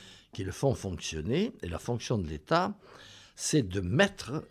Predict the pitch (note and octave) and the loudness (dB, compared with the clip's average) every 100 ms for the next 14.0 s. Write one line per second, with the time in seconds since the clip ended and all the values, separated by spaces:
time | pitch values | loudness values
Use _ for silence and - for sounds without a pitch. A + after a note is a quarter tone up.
0 | _ - D#2 - D#3+ - - A#2 G#2 F2 | _ -8 -6 0 2 4 4 4 2 -2
1 | F2 F3 A#2+ E2+ - - - - - - | 2 2 2 -2 -8 -10 -12 -12 -16 -18
2 | - E2 G#2+ - E2+ G#2+ F#2+ A#2 F2 D#2 | -14 -8 -6 -4 -2 -2 -2 -2 -2 -4
3 | - F2+ D2+ A#1 C2+ F#2 A#2+ D3+ D#3 - | -6 -6 -6 -8 -10 -4 -2 -2 -4 -8
4 | _ - - - - G#2 - F2 F2+ F2 | _ -20 -20 -18 -6 -4 -2 -4 -4 -6
5 | D2+ - D#2 - D#2 - D3 C3+ - C#2 | -8 -8 -8 -8 -12 -4 2 2 0 -10
6 | A2 E2 - - - D3 D#3 - - - | -10 -10 -10 -12 -8 -8 -8 -16 -14 0
7 | B2+ G3+ G3+ D#3 B2+ E3+ - G3+ B2 - | 2 4 4 4 2 0 -2 0 -2 -4
8 | D#2 - C#2 C2 B1+ - F2 - D#2 B1+ | -8 -12 -14 -14 -16 -16 -12 -8 -6 -8
9 | C#2+ - C#2+ - - F3 C#3 A#2+ A2 - | -12 -12 -16 -6 -2 0 0 -4 -8 -12
10 | - _ _ - - - - - - - | -18 _ _ -20 -20 -18 -18 -16 -18 -18
11 | - - C3+ G3 G#3 - A3+ - - - | -20 2 6 6 4 4 6 6 2 6
12 | F#3 E3 F#3 B2 G#2 - - A2+ - B2 | 6 8 2 0 -6 -10 -10 -6 0 0
13 | - F#2+ - F#2+ D2+ C#2 D#2+ - C#3+ | 0 -6 -2 -2 -2 -6 -6 -6 -6